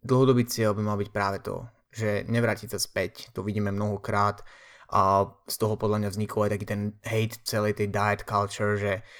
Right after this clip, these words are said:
veľmi veľa ľudí s nadváhou alebo obéznych ľudí, a aj keď napríklad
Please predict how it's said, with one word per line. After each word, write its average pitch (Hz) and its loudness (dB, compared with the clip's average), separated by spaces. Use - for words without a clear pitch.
veľmi 104 2
veľa 104 6
ľudí 107 2
s 110 0
nadváhou 107 4
alebo 98 2
obéznych 110 2
ľudí, 104 -2
a 104 4
aj 120 4
keď 123 4
napríklad 117 4